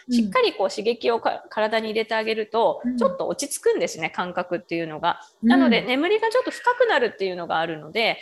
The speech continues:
Speaker 1: うん。
Speaker 2: ちょっとそういうのをうまく使ってみてもいいかもしれないですね。
Speaker 1: うん。
Speaker 2: うん。
Speaker 1: ありがとうございます。ね、いつも吉本さんの会の時に言っていらっしゃいますもんね。
Speaker 2: はいはい。
Speaker 1: そういうマッサージ大事ですよっていうところ。
Speaker 2: はい。
Speaker 1: うん。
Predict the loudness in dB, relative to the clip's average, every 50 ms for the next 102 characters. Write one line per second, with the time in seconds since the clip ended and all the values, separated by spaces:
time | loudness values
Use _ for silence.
0 | -8 -8 -4 -2 0 0 0 2 2 2 2 2 2 2 2 0 0 0 -2 -4
1 | -4 -4 -6 -6 -4 -4 -6 -6 -4 -2 -2 -2 -2 -4 -6 -4 -4 -4 -4 -4
2 | -6 -8 -6 -6 -6 -6 -6 -8 -8 -10 -10 -10 -10 -10 -10 -10 -12 _ _ -4
3 | 0 4 6 6 6 6 4 0 -4 -8 -14 _ _ -10 -8 -8 -6 -6 -6 -8
4 | -10 -10 -12 -14 -12 -8 -6 -4 -4 -4 -4 -2 -2 -4 -4 -6 -12 _ _ _
5 | _ _ _ _ 0 4 4 4 4 2 0 0 0 0 0 0 -2 -6 -6 -4
6 | -2 -2 -2 -2 -2 -4 -6 -6 -6 -6 -6 -6 -6 -6 -8 -10 -10 -10 -10 -10
7 | -8 -10 -12 -12 -12 -14 -14 -10 -6 -6 -6 -4 -6 -6 -6 -6 -6 -6 -8 -8
8 | -10 -10 -8 -4 -4 -4 -4 -4 -4 -6 -6 -4 -4 -6 -6 -6 -4 -4 -4 -6
9 | -8 -10 -8 -8 -8 -8 -8 -8 -10 -10 -8 -8 -8 -8 -8 -8 -8 -8 -8 -8
10 | -6 -6 -6 -6 -6 -8 -8 -10 -8 -10 -8 -8 -6 -6 -6 -6 -10 -12 -18 _
11 | _ _ _ 2 2 4 4 4 2 0 -4